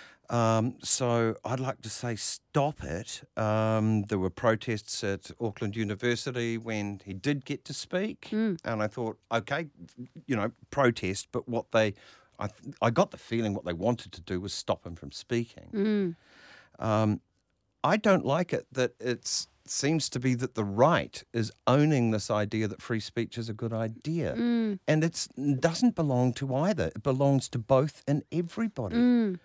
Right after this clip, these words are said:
Speaker 1: And it really annoys me, um, that so many people can't see the value of it and, and, and why it is a good thing for everybody.
Speaker 2: Yeah.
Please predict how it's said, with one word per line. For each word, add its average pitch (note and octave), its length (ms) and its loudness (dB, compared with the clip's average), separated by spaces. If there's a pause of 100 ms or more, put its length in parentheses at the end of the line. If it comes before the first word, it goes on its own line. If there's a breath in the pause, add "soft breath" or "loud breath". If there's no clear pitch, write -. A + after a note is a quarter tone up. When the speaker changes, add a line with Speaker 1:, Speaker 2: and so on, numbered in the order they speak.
(460)
Speaker 1:
And D3+ 200 2
it D#3 100 -2
really F#3 380 0
annoys F#3+ 600 0
me, - 260 -4 (1000 soft breath)
um, B2 480 4 (280)
that - 180 2
so C3+ 160 4
many B2+ 160 6
people A#2+ 260 0
can't C3 420 0
see C3 220 -2
the G#2+ 100 -6
value D#2+ 400 -6
of C2 160 -10
it C#3+ 280 -10 (240)
and, G#2 600 0
and, G#2 300 -2
and G2 260 -4 (140)
why A#2 440 -2
it G#2+ 100 2
is G#2 120 -4
a G#2 60 -8
good G2+ 220 -6
thing G#2 360 -4
for - 380 -6 (140)
everybody. D#3 1300 0 (720 loud breath)
Speaker 2:
Yeah. C4 280 0